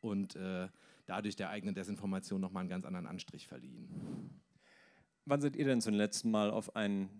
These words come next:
Speaker 2: Fake reingefallen, auf Desinformation? Ich gebe euch einen Moment zu überlegen und sag, wann es bei mir war. Bei mir war es, als, als ich dieses Bildmaterial gesehen habe von Joe Biden, wie er sich versucht hat, auf diesen Stuhl zu setzen, der angeblich nicht da war. Und dann hat man dann aus einem anderen Winkel gesehen, dass der Stuhl sehr wohl da war.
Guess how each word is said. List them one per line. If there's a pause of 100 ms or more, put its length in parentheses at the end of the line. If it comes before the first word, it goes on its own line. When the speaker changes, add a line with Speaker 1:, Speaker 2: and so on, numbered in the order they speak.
(140)
Speaker 2:
Fake
reingefallen,
auf
Desinformation? (720)
Ich
gebe
euch
einen
Moment
zu
überlegen
und
sag,
wann
es
bei
mir
war.
Bei
mir
war
es,
als,
als
ich
dieses (180)
Bildmaterial
gesehen
habe
von
Joe
Biden,
wie
er
sich
versucht
hat,
auf
diesen
Stuhl
zu
setzen,
der
angeblich
nicht
da
war.
Und
dann
hat
man
dann
aus
einem
anderen
Winkel
gesehen,
dass
der
Stuhl
sehr
wohl
da
war.